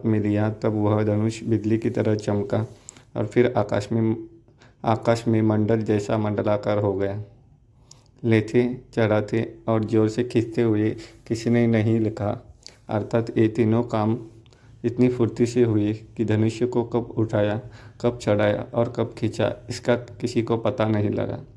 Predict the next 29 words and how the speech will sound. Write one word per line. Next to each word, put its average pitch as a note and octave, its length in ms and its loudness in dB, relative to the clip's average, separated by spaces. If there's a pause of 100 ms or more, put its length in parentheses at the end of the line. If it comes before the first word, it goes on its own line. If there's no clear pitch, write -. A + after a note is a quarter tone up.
(460)
सबने A#2 280 4
श्री A#2+ 200 0
राम A2 240 0
जी A2 120 0
को A2 200 0
धनुष G#2+ 320 -2
खींचे A2+ 600 -4
खड़े G#2+ 260 2
देखा। G2+ 460 -4 (520)
उसी A#2+ 240 0
क्षण A2+ 320 2
श्री A#2 200 0
राम A2 280 2
जी A2 100 2
ने A2 120 0
धनुष G#2+ 300 0
को A2+ 180 -2
बीच G#2+ 180 0
से A2 220 -4
तोड़ G#2+ 340 2
डाला। G#2 420 -2 (440)
भयंकर A#2 340 2
कठोर A#2+ 400 0
ध्वनि G#2 300 2
से A2 260 -2
सब G#2+ 360 -2
लोग G#2+ 300 0
भर G#2+ 220 2
गए, G2+ 260 -2